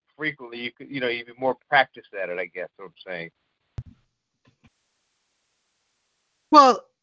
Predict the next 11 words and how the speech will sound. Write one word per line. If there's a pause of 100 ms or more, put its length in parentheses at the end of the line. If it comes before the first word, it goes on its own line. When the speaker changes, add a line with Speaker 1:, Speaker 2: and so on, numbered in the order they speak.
(180)
Speaker 2:
<clears throat>
yeah, (220)
um, (640)
you
know,
you
could
write
it
down. (220)
Uh,